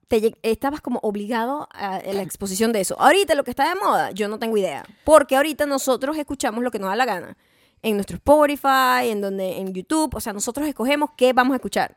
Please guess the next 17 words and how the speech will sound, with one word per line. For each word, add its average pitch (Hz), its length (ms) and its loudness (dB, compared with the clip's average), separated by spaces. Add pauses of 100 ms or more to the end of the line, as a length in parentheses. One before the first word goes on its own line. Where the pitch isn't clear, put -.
Es 240 80 0
imposible 285 480 -2
que 277 80 -2
me 226 100 -2
metan 226 300 -4
a 226 40 -4
mí 208 120 -4
a 240 40 -2
juro 262 220 0
una 254 120 -4
canción 190 420 -4 (380)
de 196 260 0
alguien. 170 300 -4
Por 214 100 -2
ejemplo, 269 260 4
Adele 233 280 2
ahorita 294 420 2